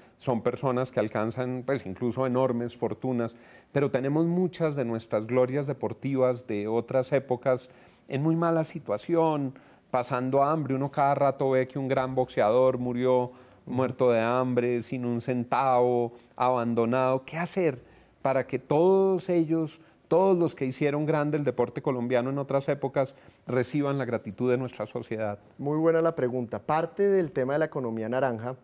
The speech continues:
Speaker 2: es fomentar la creatividad y la experiencia de las personas.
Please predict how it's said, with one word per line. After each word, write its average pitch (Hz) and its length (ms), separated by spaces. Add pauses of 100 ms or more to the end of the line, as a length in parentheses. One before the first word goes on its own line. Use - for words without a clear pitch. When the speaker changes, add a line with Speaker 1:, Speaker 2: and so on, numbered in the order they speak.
(400)
Speaker 2:
es 131 200
fomentar 139 400
la 127 160
creatividad 117 560
y 113 40
la 123 80
experiencia 117 680
de 98 60
las 95 160
personas. 90 560